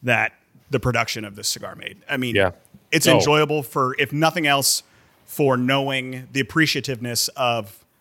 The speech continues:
Speaker 1: the difficulty of this blend.
Speaker 2: Yeah. I don't wish to partake in any of those conversations of how complex
Speaker 1: Mm-mm.
Speaker 2: this would be.
Speaker 1: 'Cause he went, he had to work with, if, if memory serves, he approached several different factories with this project.
Speaker 2: Yep.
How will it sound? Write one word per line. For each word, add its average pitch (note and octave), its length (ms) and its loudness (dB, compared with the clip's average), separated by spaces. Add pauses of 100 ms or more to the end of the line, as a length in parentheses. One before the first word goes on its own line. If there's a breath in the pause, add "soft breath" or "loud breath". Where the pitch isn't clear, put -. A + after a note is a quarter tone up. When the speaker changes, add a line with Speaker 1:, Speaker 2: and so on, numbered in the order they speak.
(180)
Speaker 1:
the C3 100 -4
difficulty A#2 580 -4
of G#2+ 160 -10
this G#2+ 160 -12
blend. - 320 -20 (380)
Speaker 2:
Yeah. E2 220 0 (840 loud breath)
I F2+ 320 -4 (1500)
don't G2+ 200 2
wish G2 200 -2
to F#2 80 -4
partake F2+ 420 -2
in F2 140 -12
any F2 180 -12
of D#2+ 100 -14
those E2 180 -6
conversations D#2+ 640 -10
of D#2 100 -12
how D#2 140 -8
complex - 460 -6
Speaker 1:
Mm-mm. - 40 -2
Speaker 2:
this - 180 -10
would D#2 160 -12
be. - 80 -8
Speaker 1:
'Cause D#3 140 0
he A3+ 120 0
went, F#3+ 260 0 (720 soft breath)
he G#3 140 0
had C4 120 4
to E3 60 2
work D3+ 260 0
with, - 260 -6 (300)
if, D3 240 -6
if D3+ 180 -8
memory E3+ 320 0
serves, A#2 560 -4 (1120 loud breath)
he D3 200 2
approached C#3+ 440 2
several C3+ 380 0
different A#2+ 280 -6
factories A#2 440 -2
with B2 160 2
this A#2 140 -2
project. A2 600 -2
Speaker 2:
Yep. F#2+ 300 2